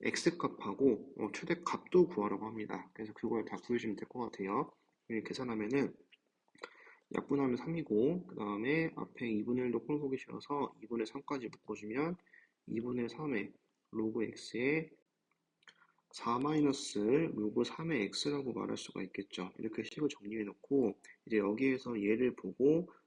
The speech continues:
어, 로그 삼의 X를 T로 바꿔서 치환해서 해도 되지만은 식이 간단하니까요. 그냥 이 차식이라고 보시면은 이 차식의 꼭지점이 되게 하는 로그 삼의 X가 얼마일 때? 이일 때. 이일 때라고 생각하시는데 주의할 거,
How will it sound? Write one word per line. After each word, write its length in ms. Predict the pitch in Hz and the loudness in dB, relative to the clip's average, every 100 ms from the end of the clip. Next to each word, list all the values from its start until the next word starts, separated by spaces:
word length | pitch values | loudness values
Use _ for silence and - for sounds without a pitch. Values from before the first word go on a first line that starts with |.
| _ | _
어, 100 | 101 | -2
로그 300 | 101 110 131 | 2 4 4
삼의 380 | 127 160 151 104 | 2 0 0 -2
X를 320 | - 123 120 - | -2 0 0 0
T로 260 | 165 165 | 0 0
바꿔서 540 | 160 - - 113 113 98 | 0 -8 -4 -4 -4 -6
치환해서 480 | - 156 151 139 135 | -2 0 0 -2 -4
해도 120 | 135 | -4
되지만은 540 | - - 104 113 120 | -8 -8 -4 -2 -2
식이 220 | - 151 | 0 -2
간단하니까요. 840 | - - 110 110 - 104 98 151 - - - - _ - | -4 -6 -6 -6 -6 -6 -2 -2 -2 -12 -20 -20 _ -4
그냥 200 | 110 107 | 2 2
이 40 | |
차식이라고 520 | - 143 139 131 120 | 2 0 2 2 0
보시면은 720 | - - 110 104 120 156 175 - - - | -4 -10 -6 -2 2 2 2 -4 -16 -2
이 100 | 110 | 0
차식의 440 | - 143 - 135 | 0 -2 2 2
꼭지점이 520 | 147 - 180 - 151 117 | 2 2 2 4 0 0
되게 240 | 101 101 | 0 -2
하는 420 | 113 135 113 98 - _ _ _ | -2 -2 -2 -4 -10 _ _ _
로그 320 | 110 113 120 123 | -2 2 2 0
삼의 280 | 143 143 | 0 -2
X가 300 | 104 - 117 | -4 -6 -6
얼마일 440 | 104 101 101 98 - | -4 -2 -4 -6 0
때? 240 | 143 165 - _ _ | 0 0 -8 _ _
이일 500 | - 113 156 147 - | -2 2 4 2 -2
때. 240 | - 90 90 _ _ _ _ _ _ _ _ _ _ _ _ _ - _ _ - | -4 -4 -6 _ _ _ _ _ _ _ _ _ _ _ _ _ -20 _ _ 4
이일 360 | 131 151 143 | 8 8 6
때라고 260 | - 113 104 | 2 2 2
생각하시는데 880 | 135 - 139 - 107 101 123 104 - | 0 -6 -6 -4 -4 0 2 2 -2
주의할 460 | - 120 123 110 - | -2 0 2 0 -2
거, 400 | 98 131 180 | -2 0 -2